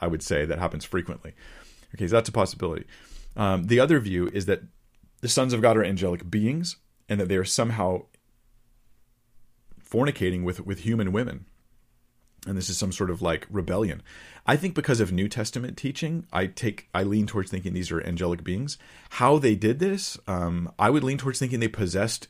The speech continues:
humans in order that they could, you know, fornicate with other humans. They possessed men so they could fornicate with women. That would be my leaning. Um, but I have a video in First Peter where I talk about that in more detail,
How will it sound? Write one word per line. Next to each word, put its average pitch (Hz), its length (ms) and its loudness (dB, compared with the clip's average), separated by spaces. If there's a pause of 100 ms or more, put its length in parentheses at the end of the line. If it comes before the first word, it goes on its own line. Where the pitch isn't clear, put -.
(120)
humans 110 580 -2
in 101 140 -4
order 98 260 0
that 92 240 -6
they 92 140 0
could, 87 500 0 (1400)
you - 100 -4
know, 90 60 -2
fornicate 98 560 0
with 98 160 -2
other 90 380 2 (160)
humans. 123 400 -4
They - 100 -4
possessed 95 420 -2
men 87 200 -2
so - 100 -10
they 92 80 -2
could 87 140 -14
fornicate 95 360 -6
with 90 140 -10
women. 101 240 0
That 87 80 0
would 85 80 0
be 90 80 -4
my 85 160 0
leaning. 82 320 -2 (800)
Um, - 280 -12
but 98 120 2
I 107 40 2
have 104 100 4
a 98 60 4
video 90 380 2
in 92 120 -6
First 98 220 -6
Peter 87 200 -2
where 80 100 -4
I 85 40 -8
talk 87 200 -4
about 85 160 -4
that 78 100 -4
in 76 80 -6
more - 100 -6
detail, - 480 -8